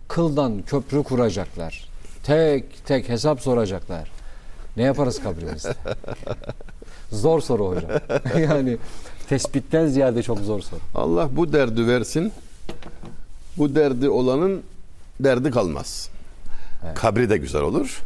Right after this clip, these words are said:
Speaker 2: Dünya hayatta rahat yaşar. Ama bu dertten gafil olursa ne yaparız? "Öldükten sonra ne yapmayı düşünüyorsun?" sorusunu düşünmeden geçerse ömür, dünyada zehir zıkkım olur. Ne yapsan mutlu olamazsın.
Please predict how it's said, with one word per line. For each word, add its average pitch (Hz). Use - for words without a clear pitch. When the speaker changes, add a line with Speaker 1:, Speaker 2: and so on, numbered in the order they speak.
Speaker 2:
Dünya 190
hayatta 139
rahat 135
yaşar. -
Ama 143
bu 185
dertten 151
gafil 113
olursa 135
ne 110
yaparız? 147
"Öldükten 160
sonra 170
ne 143
yapmayı 151
düşünüyorsun?" 110
sorusunu 107
düşünmeden 95
geçerse 82
ömür, 113
dünyada 104
zehir 98
zıkkım 101
olur. 76
Ne -
yapsan 113
mutlu 104
olamazsın. 95